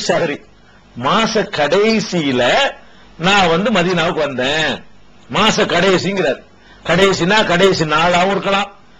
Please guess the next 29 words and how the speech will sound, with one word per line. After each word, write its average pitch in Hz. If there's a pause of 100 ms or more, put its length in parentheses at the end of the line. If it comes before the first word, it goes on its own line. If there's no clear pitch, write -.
(180)
ஒரு 262
ரெண்டு 262
மூணு 254
நாள் 254
இருக்கும்போது 226
கூட 247
கடைசின்னு 214
சொல்லலாம், 190 (280)
வச்சுக்கிறீங்களேன். 175 (280)
ஆனா 233
முதல் 208
பிறையை 214
பார்த்தவர் 196
ஒரு 208
இருபது 190
நாள், 226
இருபத்தஞ்சு 196
நாள் 220
அங்க 202
இருந்திருக்கிறார். 190 (400)
இருந்து 180
விட்டு 151 (380)
கடைசியில 220
இப்ப 196
என்ன 208
கொண்டாடுறதா 190
வந்திருப்பார் 180
போல 165
இருக்கு. 143